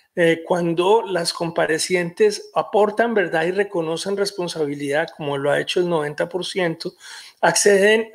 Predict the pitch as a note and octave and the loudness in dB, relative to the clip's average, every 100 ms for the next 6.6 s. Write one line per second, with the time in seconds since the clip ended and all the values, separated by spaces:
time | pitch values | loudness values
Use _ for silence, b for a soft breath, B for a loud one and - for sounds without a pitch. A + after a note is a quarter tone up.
0 | - G3 F#3+ E3+ G3+ G3 G3+ G#3 - G3 | -4 -4 2 4 4 4 4 2 2 2
1 | A3+ A3+ - E3 - F#3 F3+ F#3+ F#3+ F#3+ | 2 0 -4 -4 -2 -2 0 -2 0 -2
2 | - G3 F#3 - - F3+ A3+ B B B | 0 0 0 -4 -6 -8 -12 B B B
3 | - G3 F3+ F3 F3 A3 G#3 G#3+ G#3+ G#3+ | -4 0 0 0 -2 -4 0 2 2 2
4 | G#3 G3 - F3+ D#3+ D#3+ D3+ D#3 E3+ G3 | -2 -4 -4 -4 -4 -2 0 0 0 2
5 | F#3+ F3 E3 - D#3 D#3 D3+ G#3 G3+ F3+ | 0 0 -4 -4 -2 -2 -4 -6 -2 0
6 | D#3 E3+ F3+ F3 G#3 G#3+ | 2 0 0 -2 -4 -4